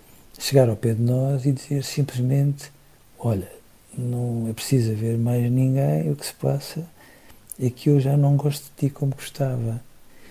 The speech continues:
E aqui o argumento é muito mais difícil, porque a responsabilidade pende para nós. O que é que eu fiz para que isto tudo tivesse chegado aqui?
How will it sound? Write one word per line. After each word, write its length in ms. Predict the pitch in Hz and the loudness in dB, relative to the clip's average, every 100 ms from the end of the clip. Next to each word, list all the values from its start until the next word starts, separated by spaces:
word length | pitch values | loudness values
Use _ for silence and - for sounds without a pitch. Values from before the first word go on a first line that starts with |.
| - - - - | -20 -20 -20 0
E 160 | 151 175 | 4 4
aqui 260 | 170 170 | 4 4
o 160 | 175 170 | 6 6
argumento 480 | 147 156 156 160 160 | 4 4 4 4 4
é 40 | |
muito 260 | 156 165 151 | 4 4 2
mais 180 | 151 143 | 0 -2
difícil, 600 | - - 226 240 143 123 | -8 -4 -2 0 -2 -2
porque 260 | - - | -4 -4
a 40 | 131 | -4
responsabilidade 960 | - - 160 - 135 131 123 139 143 - - - _ _ _ - - - | -2 0 2 4 2 4 4 2 0 -4 -20 -20 _ _ _ -20 -12 4
pende 360 | 175 165 120 | 6 6 2
para 200 | - 117 | -2 0
nós. 480 | 120 135 127 110 - | 2 4 2 0 -6
O 40 | 135 | -8
que 160 | - | -4
é 60 | 165 | -4
que 180 | - 117 | -6 -12
eu 60 | |
fiz 560 | - - 139 147 143 - - - - - - - | -10 2 4 6 2 -4 -18 -18 -20 -20 -20 -6
para 120 | 123 | -4
que 180 | - 156 | 0 -2
isto 300 | - - - | -2 -6 -10
tudo 240 | - 143 143 - | -2 -2 -2 -12
tivesse 920 | - 120 131 127 - - - 123 120 117 - - - - | -8 -4 -2 -2 -4 -10 -2 2 2 -2 -12 -16 -14 -8
chegado 520 | - - 143 143 123 | -6 2 6 6 6
aqui? 540 | 117 - 135 135 120 | -2 -2 0 2 0